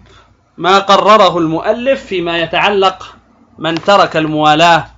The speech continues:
فإنه يجب عليه أن يعيد الوضوء وأن يعيد الصلاة إذا كان صلى،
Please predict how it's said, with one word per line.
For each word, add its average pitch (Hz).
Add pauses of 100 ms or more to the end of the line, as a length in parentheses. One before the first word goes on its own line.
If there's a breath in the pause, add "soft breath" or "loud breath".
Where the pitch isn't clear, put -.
(320)
فإنه 156
يجب 156
عليه 151
أن 143
يعيد 139 (500)
الوضوء 143 (280)
وأن 127
يعيد 156
الصلاة 185 (260)
إذا 147
كان 156
صلى، 123